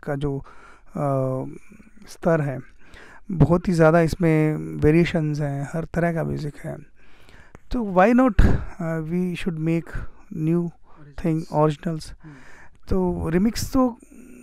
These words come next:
Speaker 1: कभी भी बनाए जा सकते हैं।
Speaker 2: या, या।
Speaker 1: क्योंकि अथाह सागर में आप बैठे हो और आप, अ, चुल्लू भर पानी की बात कर रहे हो, तो मेरे हिसाब से
Speaker 2: <laughs>
Speaker 1: मैं वैसे कौन होता हूँ ये सब जज करने वाला? जिसको जो समझ में आया करते रहो, बनाते रहो, लेकिन मेरी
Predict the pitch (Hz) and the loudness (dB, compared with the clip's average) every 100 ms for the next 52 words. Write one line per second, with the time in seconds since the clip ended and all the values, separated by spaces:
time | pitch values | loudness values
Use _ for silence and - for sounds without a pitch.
0 | - - - 196 220 240 208 190 196 185 | -20 -6 0 2 2 2 2 2 2 -2
1 | 196 - 185 165 160 - - - - - | -4 -6 -4 -4 -6 -14 -16 -20 -20 -20
2 | - 151 139 - - 147 131 - - - | -20 -20 -20 -20 -20 -20 -20 -20 -20 -8
3 | 214 185 247 262 175 208 226 180 160 196 | -6 -2 -2 -2 2 4 4 4 2 2
4 | 214 226 214 170 151 143 185 180 202 180 | 2 2 2 2 2 2 2 2 4 4
5 | 165 - 175 165 165 175 - - - - | 4 4 0 -2 -4 -10 -18 -20 -20 -20
6 | - - - 57 53 - - 254 - - | -20 -14 -10 -10 -10 -12 -18 -20 -20 -20
7 | - - 170 165 160 160 151 143 - 131 | -20 -8 -4 -2 -2 -2 -2 -4 -4 -8
8 | 131 - 139 139 139 151 156 156 147 156 | -12 -16 -14 -14 -14 -12 -10 -10 -10 -12
9 | - 151 156 - 165 180 - - 170 196 | -10 -10 -12 -14 -16 -16 -12 -2 2 4
10 | 202 214 190 196 175 170 170 160 156 156 | 2 0 2 2 2 -2 -2 -4 -2 -2
11 | 143 160 143 151 196 180 180 - 180 185 | -2 -6 -6 -8 -8 -6 -6 -4 -4 -4
12 | 185 160 165 151 156 147 147 - 160 - | -6 -6 -4 -4 -2 -4 -6 -8 -10 -6
13 | 180 180 160 156 160 185 180 185 180 202 | -4 -2 -2 -2 -2 -4 -4 -6 -6 -6
14 | 190 | -4